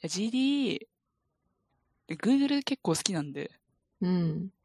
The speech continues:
Speaker 1: 今年から。いいなと思います。
Speaker 2: いいなと思う。
Speaker 1: <laughs> 雑だな、感想が。すいません。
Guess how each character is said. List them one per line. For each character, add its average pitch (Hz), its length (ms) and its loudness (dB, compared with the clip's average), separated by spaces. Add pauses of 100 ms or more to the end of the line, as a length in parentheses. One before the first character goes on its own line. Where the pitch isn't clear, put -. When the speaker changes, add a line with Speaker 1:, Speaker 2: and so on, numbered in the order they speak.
(240)
Speaker 1:
今 - 120 -12
年 - 200 -2
か 143 100 -4
ら。 143 140 -6 (1900)
い 165 100 -10
い - 20 -12
な 156 140 -10
と - 100 -12
思 147 140 -8
い - 20 -12
ま 147 120 -12
す。 - 160 -12 (720)
Speaker 2:
い 233 80 10
い 196 160 4
な 196 200 12
と 196 120 8
思 185 140 4
う。 180 80 0 (720)
Speaker 1:
<laughs> - 760 -2
雑 - 260 2
だ 214 60 8
な、 220 100 6
感 151 160 4
想 147 160 -2
が。 151 140 -4
す - 120 6
い - 40 8
ま 190 80 8
せ - 180 8
ん。 - 40 8